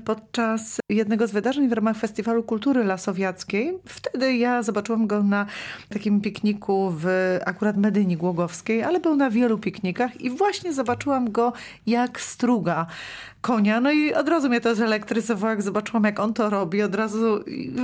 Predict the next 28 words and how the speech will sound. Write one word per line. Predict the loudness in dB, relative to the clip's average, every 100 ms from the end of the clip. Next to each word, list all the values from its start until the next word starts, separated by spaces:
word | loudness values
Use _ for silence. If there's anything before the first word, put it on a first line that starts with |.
| -4
fragment | -4 -4 -4 0 -2 -2
tutaj | -2 2 2
jest, | 2 0
jak | -2
ja | -2
podchodzę | -4 -2 -2 0
do | 0
niego | 0 2 0
i | 0
on | 0
mówi, | 2 2 2 0
że | 0 -2
co | -2
chce | -4 -4
pani | -2 2 2
zobaczyć, | 2 0 0
jak | -4 -2
praca | -2 0 -2
wygląda, | -2 0 0 2 0
jak | 0
słychać | -2 0 -2
pracę. | -2 -2 0 0 0 -2 -8 -10 -2
No | 0
i | 2
tak, | 0 0
oczywiście, | 0 0 -2 0 0
że | 0
chciałam, | -2 -2 0 2 0